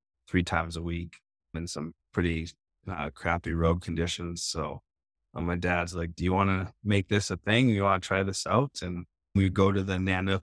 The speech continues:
Division One hockey games in Fairbanks, and everyone from their team was from the A J H L. And we had no clue what that is. And so we looked on the internet, and Alberta Junior Hockey League. And so we said, "Well, that must be where they're developing hockey players," and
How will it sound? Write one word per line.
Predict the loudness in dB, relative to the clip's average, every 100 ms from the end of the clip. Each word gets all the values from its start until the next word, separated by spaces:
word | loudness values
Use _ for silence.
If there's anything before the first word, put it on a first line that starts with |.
| -4
Division | -2 0 0 -2
One | -4 -2
hockey | -4 -4 -2
games | -2 -2 -2
in | -4
Fairbanks, | -2 -2 -2 -4 -8 -8 -12 -14 _ _ _ _ -16
and | -14 -14 -18 -4
everyone | -2 2 2
from | 2 2
their | 4 2 -2
team | -2 0 0
was | 0 -4
from | -4 -4
the | 0
A | 0
J | 0 -2
H | -4 -2
L. | 0 0 -4 _ _ _ _ -8
And | -4
we | -2
had | -2
no | 2 4 4
clue | 2 -2 0 2
what | 0 0
that | -2 0
is. | 2 0 -2
And | -6 -6
so | -2
we | 0
looked | -2 -4 -8
on | -6
the |
internet, | -4 0 2 0 -4
and | -12 -12 -16 _ _ _ _ _ _
Alberta | -6 -2 0 0
Junior | 2 2 2
Hockey | 4 2 2 0
League. | 0 -2
And | -4 -8 -12 -18 _
so | -8 -4
we |
said, | -2 0 0
"Well, | 2 2 2
that | 0 2
must | 2 0 0
be | 0
where | 2 2
they're | 2
developing | -2 0 0 0 -2 0
hockey | 0 0 -2
players," | 2 4 4 0 -4
and | -8